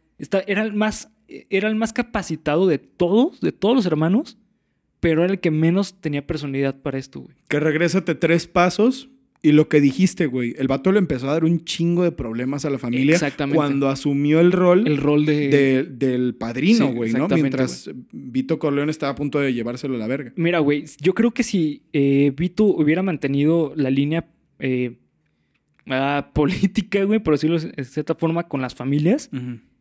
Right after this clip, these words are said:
Speaker 1: este, no hubiera ni, no hubiera, no hubiera habido ningún problema con las otras familias, güey.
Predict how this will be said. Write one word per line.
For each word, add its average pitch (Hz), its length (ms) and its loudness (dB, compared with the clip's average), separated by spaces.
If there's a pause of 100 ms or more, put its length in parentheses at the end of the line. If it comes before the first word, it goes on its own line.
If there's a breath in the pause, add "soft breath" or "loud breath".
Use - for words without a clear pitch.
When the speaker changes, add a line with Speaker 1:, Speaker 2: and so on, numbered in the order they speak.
(200)
Speaker 1:
este, 180 640 -2 (260)
no 170 280 0
hubiera 185 200 2
ni, 175 260 -2
no 156 100 -2
hubiera, 165 220 0
no 170 120 0
hubiera 185 180 2
habido 180 220 2
ningún 156 320 -2
problema 175 520 0 (540)
con 135 520 -2
las 135 140 -6
otras 143 200 -4
familias, 135 400 -4
güey. 131 120 -16